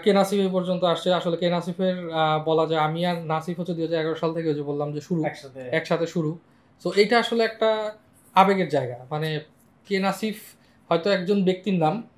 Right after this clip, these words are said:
Speaker 2: হুম।
Speaker 1: but এটা আসলে আমাদের, আমার কাছে, ফাহিমের কাছে, আহ, আমাদের কাছে আসলে এটার, আহ, মূল্যটা আসলে, এই নামের ভ্যালুটা আসলে অন্যরকম। মানে এটা আমাদের,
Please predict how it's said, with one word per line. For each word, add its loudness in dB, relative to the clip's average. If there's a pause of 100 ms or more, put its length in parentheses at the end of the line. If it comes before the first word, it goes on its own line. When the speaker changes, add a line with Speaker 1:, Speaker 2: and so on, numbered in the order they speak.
(120)
Speaker 2:
হুম। -10
Speaker 1:
but 0 (100)
এটা -2
আসলে -2
আমাদের, 0
আমার 0
কাছে, -2
ফাহিমের 0
কাছে, -4 (560)
আহ, 0
আমাদের 0
কাছে -2
আসলে 0
এটার, -2
আহ, 2 (140)
মূল্যটা 0
আসলে, 0 (300)
এই -4
নামের -2 (200)
ভ্যালুটা 0
আসলে -2
অন্যরকম। -4 (600)
মানে -6
এটা 0
আমাদের, -2